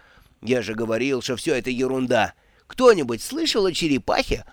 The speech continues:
разбирающейся в геометрии? Очередная глупая идея, а, Дидактилос? А я сразу говорил, самая обычная черепаха.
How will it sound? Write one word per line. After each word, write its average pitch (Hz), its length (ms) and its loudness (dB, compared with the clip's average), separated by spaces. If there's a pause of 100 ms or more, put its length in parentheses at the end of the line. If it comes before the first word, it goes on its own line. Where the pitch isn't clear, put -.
разбирающейся 139 1300 -2
в 127 80 -10
геометрии? 160 1120 2 (600)
Очередная 117 640 -4
глупая 131 480 -2
идея, 156 400 0
а, 254 60 2
Дидактилос? 107 680 -4 (760)
А 110 120 -4
я 113 160 -6
сразу 127 360 -4
говорил, 135 440 0 (120)
самая 170 600 -2
обычная 117 480 -6
черепаха. 98 600 -2